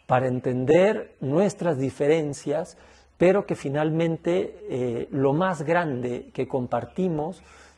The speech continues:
es el ser, ¿no? Es el corazón, es realmente el amor. Entonces, esto hace que nuestras diferencias sean, eh, m-, m-,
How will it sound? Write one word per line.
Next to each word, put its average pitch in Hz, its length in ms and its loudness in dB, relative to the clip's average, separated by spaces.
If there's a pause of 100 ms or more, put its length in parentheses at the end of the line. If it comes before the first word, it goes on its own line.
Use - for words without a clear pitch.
(160)
es - 160 -4
el 143 120 -2
ser, 202 280 2 (680)
¿no? 147 320 -2 (100)
Es - 140 -6
el 123 140 -4
corazón, 127 720 0 (240)
es 143 180 -2
realmente 135 480 -2
el 113 80 -8
amor. 127 480 0 (560)
Entonces, 147 720 0 (280)
esto 143 360 4
hace 156 300 6
que 143 160 2
nuestras 131 560 -4
diferencias 147 960 0 (400)
sean, 175 720 4
eh, 127 580 -4
m-, 160 300 -8 (240)
m-, 139 160 -6